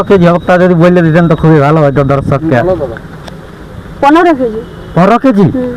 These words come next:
Speaker 1: তো পনেরো কেজি নিয়ে, but মানে কোনো সমস্যা হয়নি?
Speaker 2: না, কোনো সমস্যা হয়নি।
Speaker 1: তো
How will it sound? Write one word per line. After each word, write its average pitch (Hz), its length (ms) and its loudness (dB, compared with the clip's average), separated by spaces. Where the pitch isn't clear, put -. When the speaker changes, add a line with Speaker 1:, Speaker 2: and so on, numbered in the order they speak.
Speaker 1:
তো 156 240 2
পনেরো 185 240 2
কেজি 202 240 2
নিয়ে, 196 500 4
but 170 180 2
মানে 185 360 4
কোনো 202 240 2
সমস্যা 226 440 2
হয়নি? 240 180 2
Speaker 2:
না, 294 380 -2
কোনো 339 240 2
সমস্যা 311 420 2
হয়নি। 196 240 -2
Speaker 1:
তো 139 120 0